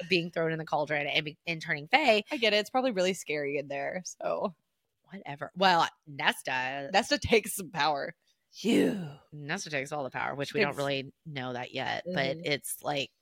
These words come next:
Speaker 1: evil power. And then, um, Elaine, though, we don't really
Speaker 2: Oh.
Speaker 1: know. I mean, she's like
Speaker 2: She comes out and Lucian's like, "You're my mate." And everybody's like, "Yeah, okay, we don't really care about that. We're gonna continue."
Speaker 1: <laughs>
Speaker 2: <laughs> I thought that was funny. Everybody's like,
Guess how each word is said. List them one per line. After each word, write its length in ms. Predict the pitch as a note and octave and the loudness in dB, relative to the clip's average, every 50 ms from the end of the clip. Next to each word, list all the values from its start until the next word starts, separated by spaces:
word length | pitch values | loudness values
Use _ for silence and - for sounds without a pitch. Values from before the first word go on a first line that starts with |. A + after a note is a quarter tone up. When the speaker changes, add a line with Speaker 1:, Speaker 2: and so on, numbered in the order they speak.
| _ _ _ _ _ _ | _ _ _ _ _ _
Speaker 1:
evil 300 | - D#3+ D3+ C#3+ C#3 C3 | -6 -6 -4 -4 -4 -4
power. 360 | - - B2+ B2 B2 B2+ B2+ - - - - - - - | -4 -4 -4 -2 -2 -4 -6 -6 -8 -12 -12 -8 -4 -2
And 100 | A#3 C4 | 0 2
then, 220 | D#4 D#4 D4+ D4 C4 - _ _ _ - | 2 2 0 -2 -4 -8 _ _ _ 2
um, 400 | B3 B3 A#3 A3+ A3+ A3 G#3+ G#3+ | 4 4 4 4 2 -2 -2 -2
Elaine, 480 | - A3 A3 A3+ B3+ D#4 G4 G#4+ G4 D4 | -2 -2 0 0 0 0 0 0 2 4
though, 580 | G#3+ G3 F#3+ F#3 F#3 F3+ F#3 F#3 F#3+ F3+ - _ - - | 4 4 6 6 4 4 4 2 0 -2 -4 _ -18 -8
we 100 | - F#3+ F#3+ | -2 0 2
don't 140 | G#3+ A#3 A3 | 4 4 4
really 160 | G3+ G3 F#3+ | 4 2 2
Speaker 2:
Oh. 40 | F#3+ | 0
Speaker 1:
know. 280 | F#3 F3 E3+ E3+ E3+ E3+ | -2 -2 -4 -4 -4 -6
I 40 | |
mean, 220 | F3 F#3+ G3 G3 G3+ | -6 -6 -6 -6 -6
she's 260 | - - - A3 G#3 | -6 -8 -8 -10 -8
like 180 | A#3 G#3+ G#3 - _ _ | -8 -8 -8 -8 _ _
Speaker 2:
She 160 | - - C#4 | -4 -2 -2
comes 220 | - C4+ C4+ B3+ A3+ | 0 0 0 4 8
out 160 | B3 A#3 G#3 G3+ | 8 8 8 8
and 80 | G#3 | 4
Lucian's 360 | G#3+ A3+ - - A#3 G#3+ - - | 0 0 0 -2 -4 -4 -4 -4
like, 200 | G#3 - - - | -6 -6 -6 -6
"You're 120 | A#3+ A#3+ A3+ | -6 -4 -4
my 160 | A3 G#3+ G#3 | -2 -4 -2
mate." 400 | G#3 A3+ B3 C4 A3+ F3+ - - - | 0 2 2 2 2 2 0 -4 -2
And 80 | F#3 F#3 | 0 0
everybody's 300 | F#3+ F3 F#3+ G3 F#3+ F3 | 2 4 4 2 2 2
like, 220 | F3+ F3+ F3 - | 2 0 0 0
"Yeah, 200 | - G#3 F#3+ F#3 - - - | 0 0 2 0 0 -2 -2
okay, 300 | F#3 F#3+ - F3 D3+ - - | -2 0 2 0 0 0 0
we 80 | F#3+ G3 | 2 2
don't 100 | A#3 A3+ | 2 4
really 140 | A3+ A3 | 4 4
care 140 | G3+ G3 G3 | 4 4 4
about 220 | F#3 F#3 E3+ - - | 4 2 0 0 2
that. 260 | D3 C#3+ D#3 D#3+ - - | 4 4 6 6 4 2
We're 100 | G#3 G#3+ | 2 2
gonna 140 | G#3 G3 G3 | 2 2 2
continue." 480 | A3 - D4 A3+ - - A#3+ C#4+ D#4 B3 | 0 -2 -2 0 4 6 6 8 8 6
Speaker 1:
<laughs> 0 | |
Speaker 2:
<laughs> 1400 | A#3 A4 - - - - - - - C6+ C6+ C6+ C6+ C6+ C6+ C6+ C6+ C6+ C6+ C6+ - - - - - - - | 6 4 4 2 0 -14 -14 -14 -14 -14 -12 -12 -12 -12 -12 -14 -14 -16 -16 -18 -18 -12 -8 -6 -6 -2 4
I 140 | - F#4+ G4+ | 6 6 8
thought 120 | A#4 A#4 G4+ | 8 8 8
that 100 | G4+ F#4+ | 8 8
was 120 | F4+ D#4 | 6 4
funny. 200 | C#4 C4 B3 A#3+ A#3 | 2 2 4 4 4
Everybody's 260 | A#3 A#3 C4+ C#4 A3 | 4 4 2 2 4
like, 180 | C4 A#3+ G#3+ - | 4 4 4 2